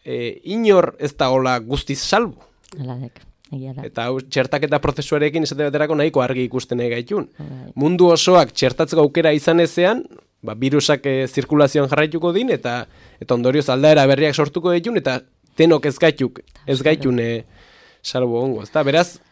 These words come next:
Speaker 1: horre, erantzunkizun, erantzunkizun, horre, eh, hitz jokoa egiten din, eh, jaragueiek, Jose Azurmendik esango liken,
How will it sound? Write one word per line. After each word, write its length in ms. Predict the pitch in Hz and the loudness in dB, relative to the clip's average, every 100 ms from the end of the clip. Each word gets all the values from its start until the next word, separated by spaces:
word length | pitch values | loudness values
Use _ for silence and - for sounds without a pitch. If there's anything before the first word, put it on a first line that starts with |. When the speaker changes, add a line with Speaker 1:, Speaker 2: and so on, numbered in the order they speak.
| - - _ - | -20 -20 _ -8
Speaker 1:
horre, 300 | 143 147 135 | -4 -2 0
erantzunkizun, 1000 | 151 170 - 170 165 170 156 - 180 170 | 0 -2 -2 -2 -2 -8 -8 -2 0 0
erantzunkizun, 1300 | 151 160 175 - 175 160 156 160 151 - 175 180 | 0 0 -2 0 0 0 -4 -8 -6 -2 -2 -2
horre, 320 | 107 135 135 131 131 117 - | -4 -2 0 0 -2 -6 -8
eh, 300 | 135 123 123 | -2 -2 -2
hitz 100 | 120 | -2
jokoa 300 | 160 143 139 | -2 0 0
egiten 280 | 139 147 139 | 0 0 0
din, 160 | 139 135 | 0 0
eh, 340 | 135 131 127 | 0 0 0
jaragueiek, 680 | - 135 131 135 156 170 - | 0 0 2 2 2 0 -2
Jose 520 | - 131 - 147 143 | -6 -4 0 0 0
Azurmendik 340 | 139 147 147 143 | 0 -2 -4 -4
esango 240 | 143 143 | -4 -2
liken, 400 | 139 139 147 147 | -4 -2 -4 -4